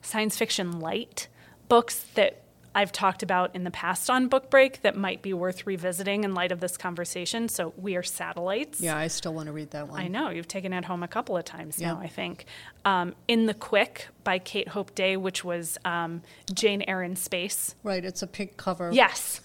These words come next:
Speaker 1: Pink cover with an astronaut.
Speaker 2: Yeah.
Speaker 1: Um, and Lakewood by Megan Giddings, um, I would say also kind of edges into that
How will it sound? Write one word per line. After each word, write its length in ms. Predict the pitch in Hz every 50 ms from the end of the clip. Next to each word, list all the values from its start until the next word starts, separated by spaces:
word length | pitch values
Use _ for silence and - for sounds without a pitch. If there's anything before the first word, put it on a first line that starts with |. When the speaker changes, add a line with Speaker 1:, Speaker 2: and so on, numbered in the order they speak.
| - - - - - - -
Speaker 1:
Pink 220 | - - 220 - -
cover 240 | 247 254 233 247
with 180 | 220 220 214 220
an 80 | 220 196
astronaut. 680 | 185 196 185 - - - - 220 214 214 220 233 - - - -
Speaker 2:
Yeah. 220 | 214 190 180 180 175 - - -
Speaker 1:
Um, 340 | 214 202 196 190 190 185 - - -
and 460 | 214 208 202 202 202 185 185 185 185
Lakewood 680 | 196 220 240 - - - 196 180 175 151 170 175 - - - _ _ _ - -
by 160 | - 196 190
Megan 420 | 190 190 185 180 170 190 185 185 180
Giddings, 680 | - 185 180 180 196 214 233 233 233 220 - - - - _ -
um, 380 | - 180 180 175 175 170 170 - -
I 120 | 196 196
would 160 | 185 180 180
say 160 | - 202 175 180 -
also 340 | 190 175 175 - - 202 180
kind 220 | - - 196 185
of 100 | 185 170 - -
edges 320 | 180 170 180 185 170 -
into 200 | 180 170 - -
that 260 | 165 170 156 160 -